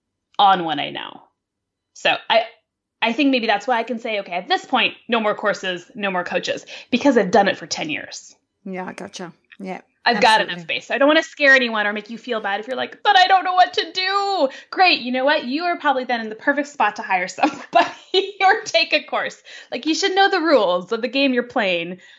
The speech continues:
Speaker 1: before you start building your own game board.
Speaker 2: Yeah, absolutely. So that, that leads into a question, uh, that we love to ask our Women of Inspiration about pain points. We believe that we all have pain points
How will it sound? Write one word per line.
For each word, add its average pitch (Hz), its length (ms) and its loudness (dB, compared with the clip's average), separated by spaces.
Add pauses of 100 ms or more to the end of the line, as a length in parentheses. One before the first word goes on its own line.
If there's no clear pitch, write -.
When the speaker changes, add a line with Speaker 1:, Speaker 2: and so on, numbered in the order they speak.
(240)
Speaker 1:
before 226 280 0
you 196 100 2
start 196 260 0
building 185 300 0
your 180 120 0
own 170 360 -4
game 165 220 -2
board. - 320 -8 (1080)
Speaker 2:
Yeah, 214 220 -2 (140)
absolutely. 226 560 -4 (180)
So 320 240 2
that, 294 380 -2
that 320 180 2
leads 302 220 0
into 240 440 -2
a 196 280 0
question, 202 560 -8
uh, 185 380 -10
that 185 140 -6
we 220 200 -4
love 185 220 -4
to - 140 -14
ask 180 240 -14
our 175 200 -10
Women 175 200 -12
of 175 120 -12
Inspiration 185 460 -10
about 170 200 -12
pain 180 240 -12
points. 170 240 -14
We 185 60 -16
believe 190 240 -6
that 190 180 -8
we 208 240 -2
all 226 300 -2
have 196 320 -6
pain 190 260 -10
points 180 400 -12